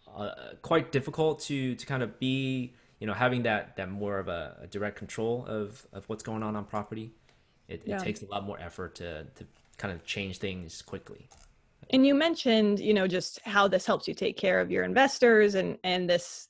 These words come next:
Speaker 2: is a, a unique model to be this vertically integrated asset and property management company. Um, is this a selling point for you with your, your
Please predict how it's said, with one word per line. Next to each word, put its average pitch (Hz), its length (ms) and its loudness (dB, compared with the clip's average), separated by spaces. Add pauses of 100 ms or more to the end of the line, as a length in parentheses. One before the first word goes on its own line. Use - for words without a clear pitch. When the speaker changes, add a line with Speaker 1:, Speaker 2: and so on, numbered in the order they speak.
Speaker 2:
is - 280 -16
a, 165 200 0 (100)
a 180 80 2
unique 220 420 6
model 247 360 6
to 214 100 0
be 185 120 4
this 160 160 2
vertically 196 540 2
integrated 185 920 4
asset - 360 0
and 180 160 -2
property 175 340 -2
management 180 480 -4
company. 180 520 -2 (420)
Um, 180 380 -4 (400)
is 226 140 6
this 311 180 2
a 320 40 -2
selling 254 360 6
point 214 220 0
for 190 80 0
you 180 200 2
with 196 240 0
your, 180 460 6
your 180 520 2